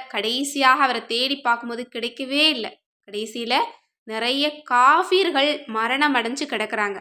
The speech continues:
அதற்கு நடுவுல இந்த புதிதாக இஸ்லாத்தை ஏற்றுக்கொண்ட அந்த மனிதர் கிடக்கிறார். எந்த நிலைமையில அப்படின்னா, அல்லாஹ்வினுடைய ரசூலுக்கு முன்னாடி அந்த மனிதர் எந்த வார்த்தையை சொன்னாரோ, அதாவது,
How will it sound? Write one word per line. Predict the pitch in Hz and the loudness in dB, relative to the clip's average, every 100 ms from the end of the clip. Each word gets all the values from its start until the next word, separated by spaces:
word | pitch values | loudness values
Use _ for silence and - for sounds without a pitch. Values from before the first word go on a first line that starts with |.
| - | -10
அதற்கு | 208 214 226 233 233 226 | -4 -2 -2 -4 -6 -8
நடுவுல | 214 214 220 226 302 302 294 277 359 - - - - | -8 -2 -2 0 -2 -2 0 4 4 2 -10 -20 -10
இந்த | 214 214 | -4 -4
புதிதாக | 214 247 262 269 285 330 | -4 -4 4 6 6 4
இஸ்லாத்தை | 247 - 269 262 269 247 226 | -2 0 2 2 0 -2 -2
ஏற்றுக்கொண்ட | 240 254 254 247 240 | -2 -6 -6 -6 -2
அந்த | 233 220 214 | -2 -2 -6
மனிதர் | 214 220 247 254 285 311 285 | -4 -4 -4 -2 -2 -2 -6
கிடக்கிறார். | 226 220 214 202 196 - | -6 -6 -4 -4 -4 -8
எந்த | - 226 240 | -10 -8 -6
நிலைமையில | 233 220 233 247 233 | -4 -2 -2 -4 -6
அப்படின்னா, | 220 220 226 285 311 - - _ _ _ - | -6 -2 2 2 2 -10 -20 _ _ _ -4
அல்லாஹ்வினுடைய | 247 277 311 311 302 294 | 4 6 6 2 2 2
ரசூலுக்கு | 269 240 311 320 311 302 | 2 0 0 0 0 -2
முன்னாடி | 254 247 269 294 294 294 330 | -4 -4 2 6 8 8 4
அந்த | 466 - 254 226 | 2 -2 -4 0
மனிதர் | 226 254 285 330 | 0 0 2 0
எந்த | 269 254 311 440 466 | 0 -2 -2 2 4
வார்த்தையை | 311 277 311 330 330 339 349 - | 8 6 6 2 0 0 0 -2
சொன்னாரோ, | 269 277 262 247 233 - - | -2 4 4 4 0 -4 -12
அதாவது, | 208 220 214 208 349 - | -2 0 0 0 -2 -4